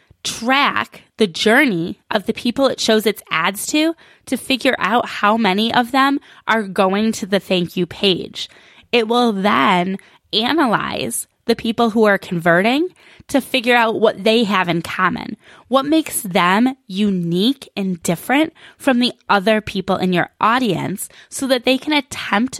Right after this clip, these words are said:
to serve this ad out to the people who are most likely to convert.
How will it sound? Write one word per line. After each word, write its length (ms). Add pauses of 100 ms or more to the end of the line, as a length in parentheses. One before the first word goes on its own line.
to 140
serve 480
this 300
ad 380
out 440 (240)
to 140
the 120
people 460
who 260
are 140
most 580 (180)
likely 540
to 160
convert. 560